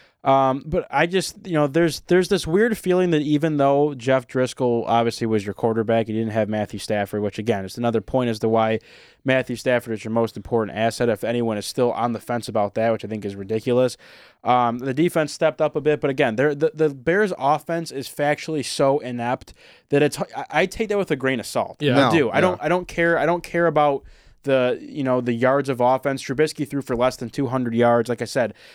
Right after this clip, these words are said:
Speaker 1: David Montgomery had three point five yards per carry, which is probably the, the, the lowest amount allowed by the Lions all year long.
Speaker 2: Yeah.
Speaker 1: But that, that offense has struggled all year between Matt Nagy and, and Mitch Trubisky being your quarterback there.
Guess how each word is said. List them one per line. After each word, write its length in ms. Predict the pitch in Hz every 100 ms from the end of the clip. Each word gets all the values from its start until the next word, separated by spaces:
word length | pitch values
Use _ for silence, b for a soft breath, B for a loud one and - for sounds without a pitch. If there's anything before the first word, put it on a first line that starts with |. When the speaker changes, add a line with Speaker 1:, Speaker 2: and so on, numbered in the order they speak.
| B
Speaker 1:
David 220 | 143 147
Montgomery 440 | 147 139 139 135 127
had 160 | 120
three 160 | 135 131
point 260 | - 127
five 220 | - 123 123
yards 180 | 123
per 60 | -
carry, 180 | - 131
which 80 | 131
is 60 |
probably 280 | - 196 196
the, 140 | 139
the, 260 | 139 139 143
the 320 | 135 123 123 -
lowest 400 | 131 143 151 -
amount 320 | 131 131 131 95
allowed 420 | 117 127 120 -
by 100 | 113
the 80 | 110
Lions 360 | 117 113 113
all 120 | 117
year 200 | 120 120
long. 360 | 110 110 123 135 B 160
Speaker 2:
Yeah. 240 | 143 127
Speaker 1:
But 180 | 160 151
that, 260 | 175 170
that 160 | 156 190
offense 460 | 151 160 170 165 -
has 140 | 120
struggled 400 | - 143 147 151
all 120 | 151 147
year 200 | 127 131
between 280 | 120 120
Matt 220 | 117 147 151
Nagy 420 | 139 139 135 131
and, 120 | 123
and 220 | 123 120
Mitch 200 | 131 123
Trubisky 460 | - 127 131 - 123
being 160 | 127 120
your 140 | 110
quarterback 500 | - 120 127 131 131
there. 320 | 135 139 143